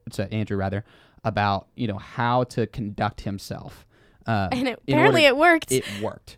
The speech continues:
Speaker 2: Yeah,
Speaker 1: Um, so
Speaker 2: according
Speaker 1: that,
Speaker 2: to
Speaker 1: and then
Speaker 2: Twitter.
Speaker 1: also, like you said, just people that he's connected to and were able to help him kind of put on a little bit better of a face in public and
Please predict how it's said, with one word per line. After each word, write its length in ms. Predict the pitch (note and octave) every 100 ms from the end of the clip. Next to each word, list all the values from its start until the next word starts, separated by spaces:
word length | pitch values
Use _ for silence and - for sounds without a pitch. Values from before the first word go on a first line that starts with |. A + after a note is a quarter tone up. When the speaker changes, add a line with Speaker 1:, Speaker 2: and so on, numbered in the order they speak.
| -
Speaker 2:
Yeah, 200 | - E4+ G#4+
Speaker 1:
Um, 200 | C4+ -
so 140 | -
Speaker 2:
according 300 | A#2+ - D3+
Speaker 1:
that, 60 | E4+
Speaker 2:
to 40 |
Speaker 1:
and 80 | D3+
then 60 | D#3
Speaker 2:
Twitter. 60 |
Speaker 1:
also, 260 | - - C3+
like 240 | B2 A#2+
you 80 | B2
said, 400 | A#2 B2+ A#2 G#2+
just 240 | A#2+ -
people 400 | - C3+ C3 C3
that 260 | A2+ A2 G2+ _
he's 340 | - - C#3 -
connected 540 | - A2 A#2 - B2
to 200 | - A#2+ A#2
and 80 |
were 80 | G#2+
able 240 | G2+ G#2+ A2
to 60 |
help 340 | G#2 - B2+ -
him 380 | B2 A2 G#2 G2+
kind 260 | - A2
of 220 | G#2 -
put 160 | - D3
on 120 | C3+
a 40 | G#2+
little 220 | A2+ A#2
bit 260 | A2 -
better 240 | - A2 G#2+
of 100 | G#2+
a 80 | G#2
face 320 | A2 A2+ -
in 80 | A2
public 460 | C3+ A2+ A#2+ - -
and 300 | A2+ G#2+